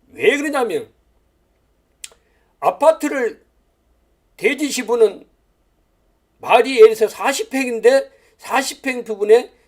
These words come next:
대지 지분이 얼마가 있습니까? 여러분 냉정하게 따지셔야 되니까.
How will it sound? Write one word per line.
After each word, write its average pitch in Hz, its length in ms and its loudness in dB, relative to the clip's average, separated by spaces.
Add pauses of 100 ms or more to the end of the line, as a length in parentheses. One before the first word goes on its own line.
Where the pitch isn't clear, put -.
(120)
대지 247 280 -4
지분이 208 280 -10
얼마가 226 360 0
있습니까? 143 520 -10 (1800)
여러분 277 300 -4
냉정하게 247 420 -2
따지셔야 269 480 -2
되니까. 135 600 -8